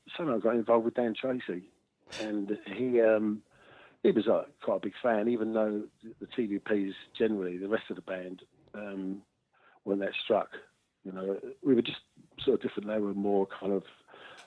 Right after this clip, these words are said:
arty, art school, whereas we were more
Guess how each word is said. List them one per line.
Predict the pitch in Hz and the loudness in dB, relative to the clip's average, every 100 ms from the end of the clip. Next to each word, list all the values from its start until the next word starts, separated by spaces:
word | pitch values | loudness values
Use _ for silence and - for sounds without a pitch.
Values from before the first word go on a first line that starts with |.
| _ 120 | _ -4
arty, | 107 98 - 98 90 _ _ _ _ _ _ _ - | -2 -2 -2 -2 -4 _ _ _ _ _ _ _ 2
art | 110 101 | 4 4
school, | - 104 95 92 - - - - - - - - | 0 -2 0 -2 -10 -18 -18 -16 -18 -20 -20 -10
whereas | 107 104 90 | -2 0 2
we | 107 101 | 4 4
were | 95 | 6
more | 95 98 98 95 | 6 6 6 4